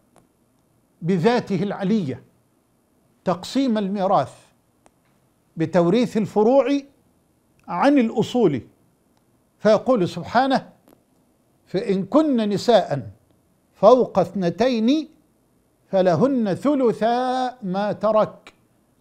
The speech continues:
وإن كانت واحدة فلها النصف." تعالوا بنا لنتوقف عند هذا القدر، لنبدأ به إن شاء ربنا جل وعلا في اللقاء المقبل تتمة تفسير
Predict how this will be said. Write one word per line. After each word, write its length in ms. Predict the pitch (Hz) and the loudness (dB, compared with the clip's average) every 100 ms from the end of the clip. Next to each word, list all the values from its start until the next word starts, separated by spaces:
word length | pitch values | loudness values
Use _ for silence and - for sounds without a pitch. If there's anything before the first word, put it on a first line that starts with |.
| - | -8
وإن 320 | 190 226 196 | -6 -4 -4
كانت 500 | - 233 226 190 185 | -2 -2 -2 -4 -2
واحدة 840 | 208 170 - 233 202 190 302 311 - _ _ _ _ _ _ | 0 0 -2 -4 -4 0 0 0 -8 _ _ _ _ _ _
فلها 380 | 196 214 156 196 | -4 -2 -2 -4
النصف." 460 | 202 120 - - _ _ | -6 -8 -12 -20 _ _
تعالوا 340 | - 156 208 165 | -12 -6 -4 -4
بنا 320 | 175 214 220 _ _ _ _ _ _ - | -4 -4 -6 _ _ _ _ _ _ -8
لنتوقف 800 | 190 196 180 196 202 202 180 - | -4 -4 -2 0 0 -2 -8 -8
عند 240 | 165 170 175 | -8 -6 -6
هذا 280 | 175 190 | -6 -6
القدر، 480 | 170 170 214 185 233 - _ _ _ _ _ - | -6 -6 -2 0 -2 -8 _ _ _ _ _ 0
لنبدأ 880 | 170 185 214 135 196 196 160 139 - _ _ | 2 2 -2 -2 -4 -2 -4 -8 -12 _ _
به 460 | 170 208 185 190 165 208 | -6 -2 -2 -2 -6 -4
إن 140 | 170 | -4
شاء 400 | 160 220 226 190 | -2 0 0 0
ربنا 420 | 185 240 190 196 | -2 -2 -4 -4
جل 300 | 165 185 220 | -4 -6 -4
وعلا 440 | 185 160 202 180 180 - _ _ _ - | -4 -2 -2 -4 -6 -18 _ _ _ -6
في 100 | 196 | -4
اللقاء 420 | 180 170 208 165 | -2 -2 -4 -4
المقبل 580 | 165 208 214 208 247 233 _ _ _ _ | -4 -4 -4 -4 -4 -6 _ _ _ _
تتمة 580 | 175 - 262 262 214 180 | -4 -2 -2 0 -2 -4
تفسير 920 | 180 165 175 170 - 233 240 160 127 | -4 -6 -6 -10 -8 -4 -2 -2 -4